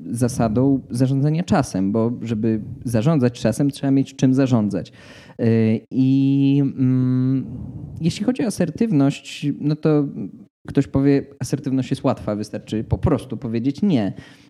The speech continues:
I to jest oczywiście prawda, natomiast, y, ze względu na to, że, y, często musimy być asertywni wobec osób, na których nam zależy i których nie chcemy obrażać, ani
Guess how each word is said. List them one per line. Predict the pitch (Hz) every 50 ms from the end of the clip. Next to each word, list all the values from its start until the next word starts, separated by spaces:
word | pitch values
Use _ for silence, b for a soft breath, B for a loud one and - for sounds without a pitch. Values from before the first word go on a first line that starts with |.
| - -
I | - 131
to | 143
jest | 139 139 147
oczywiście | 131 - 131 139 - - -
prawda, | - - 101 - 151 131 127 156 208 240 - -
natomiast, | - 131 139 139 139 151 156 165 165 165 160 - - - _ 160
y, | 147 147 143
ze | 151 143
względu | 147 151 160 170 170 165 160
na | 160 175
to, | - - 165 156
że, | 143 - - 151 143 139 143 139 143 143 143 139 - 120
y, | 127 120
często | 123 - 156 151 151 - - - - 143 139 135 135 135 135 B B B B _ -
musimy | 127 123 - - 160 151
być | 151 147 - -
asertywni | - - - 135 131 - 170 165 170 165 147
wobec | 139 139 131 131 135 - - -
osób, | 120 123 - - 131 -
na | 139 131
których | - - 143 139 -
nam | 165 156 175 185
zależy | 220 277 294 - - 135 131 123 117 117
i | 123 - - 135 139 139 143 143 139 -
których | - - - 156 165 - -
nie | 175
chcemy | 180 - - 220 196 170 156 139 120 101 - - _ _ _ -
obrażać, | 117 127 120 127 123 120 110 113 107 110 110 - - -
ani | 110 110 107 110 110 110 110 110 110 113 110